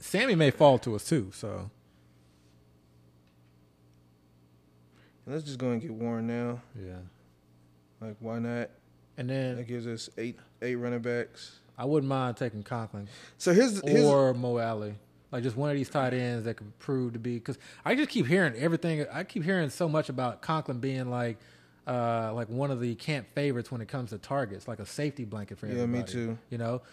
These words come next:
Speaker 1: Flacco's old. He don't wanna, he doesn't wanna get hit. Uh, and Zach Wilson probably
Speaker 2: So are you
Speaker 1: sounds like
Speaker 2: taking,
Speaker 1: he's
Speaker 2: are you talking about
Speaker 1: probably
Speaker 2: Conklin now or Conklin in the nineteenth?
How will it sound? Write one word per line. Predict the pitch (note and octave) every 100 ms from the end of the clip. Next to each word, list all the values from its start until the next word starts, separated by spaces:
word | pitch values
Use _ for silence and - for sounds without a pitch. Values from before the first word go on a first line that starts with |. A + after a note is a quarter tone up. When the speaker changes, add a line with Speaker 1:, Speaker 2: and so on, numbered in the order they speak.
| - - -
Speaker 1:
Flacco's | D#3+ G3+ F#3 C3+
old. | C3+ C#3 A#2
He | F3+
don't | C#3
wanna, | A#2+
he | C#3
doesn't | F3+ A#2
wanna | A2+ G#2
get | G2+
hit. | A2 B2+ - _ D3+
Uh, | A#2+ A2+ A2 A2 - C#3
and | A#2
Zach | A#2+ D3+ -
Wilson | F3+ F3 C3 A#2 A2 - _ - - - -
probably | - D3+
Speaker 2:
So | D#3
are | C#3+
you |
Speaker 1:
sounds | B2+ C#3+
like | G#3 F3+
Speaker 2:
taking, | E3
Speaker 1:
he's | D3
Speaker 2:
are | D3
you |
talking | D#3+ F3+
about | E3 C3+
Speaker 1:
probably | - D#3+ D3
Speaker 2:
Conklin | C3 B2+
now | D#3 G3
or | D3+
Conklin | C3 D3+ C#3+ C3+
in | B2+
the |
nineteenth? | B2+ B2 D3+ B2